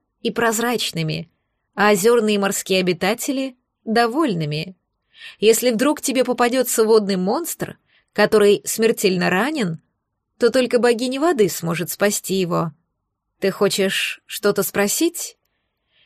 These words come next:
Велия прервалась, а я пыталась уложить всю эту информацию у себя в голове. «Ты же говорила, что божества живут в эфемерном верхнем мире, так почему богиня воды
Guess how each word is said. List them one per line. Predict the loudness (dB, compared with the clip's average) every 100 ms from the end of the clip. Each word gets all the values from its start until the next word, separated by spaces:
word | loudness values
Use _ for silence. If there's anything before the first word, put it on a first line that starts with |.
| _
Велия | 0 4 4 4
прервалась, | 2 2 2 2 0 -2 -2
а | 0
я | 2 0
пыталась | -2 -2 0 0 0
уложить | 0 0 -2
всю | -4 -2
эту | 0
информацию | 0 0 -2 0 -2 0
у | 0
себя | 2 0
в | 2
голове. | 2 2 2 0 -2 -12 _ _ _ _ _ _ _
«Ты | 0
же | 2
говорила, | 2 2 2 2 0
что | 0 0
божества | 0 -2 -2 -2
живут | 0 0 -2 -4 -20 -12
в | -6 -2 -2 -2
эфемерном | -2 -2 0 0 0 0
верхнем | 0 -2 -4 -4
мире, | -2 0 -2
так | -4 -4
почему | -4 -2 0
богиня | 2 2 0
воды | 0 0 -2 -2